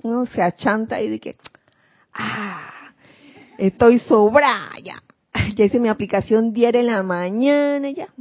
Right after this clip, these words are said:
ya, estoy sobrada. Eh, ¿te pasó algo? No, no pasó nada. No hubo necesidad de llamar a la presencia yo soy, que por cierto eres tú, dentro de ti,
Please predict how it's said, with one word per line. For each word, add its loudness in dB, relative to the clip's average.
ya, -10
estoy -6
sobrada. -4
Eh, 0
¿te -2
pasó 0
algo? 0
No, -4
no -12
pasó -6
nada. -6
No 6
hubo 8
necesidad 4
de 0
llamar -2
a 2
la 2
presencia -2
yo 0
soy, 2
que 2
por 4
cierto 0
eres -6
tú, -10
dentro 0
de 2
ti, -8